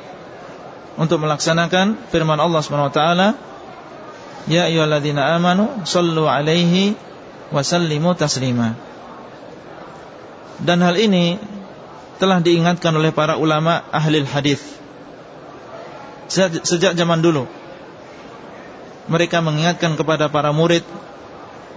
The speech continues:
yang mereka banyak menulis hadis-hadis Rasulullah sallallahu alaihi wasallam supaya jangan sampai mereka meringkas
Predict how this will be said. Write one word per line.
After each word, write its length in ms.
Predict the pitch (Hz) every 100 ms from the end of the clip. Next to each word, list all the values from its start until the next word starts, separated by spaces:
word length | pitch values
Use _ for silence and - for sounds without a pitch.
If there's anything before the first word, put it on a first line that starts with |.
| - - -
yang 160 | 151 156
mereka 300 | 151 156 156
banyak 320 | 151 170 165
menulis 400 | 156 156 170 170
hadis-hadis 400 | 151 151 151 143
Rasulullah 240 | 143 139 131
sallallahu 80 |
alaihi 80 | 143
wasallam 220 | 151 202 240 - - - - - - - - - - - -
supaya 260 | - 160 175 156
jangan 240 | 156 151 151
sampai 240 | 165 165
mereka 400 | 147 151 147 156
meringkas 800 | 151 147 170 160 185 185 - -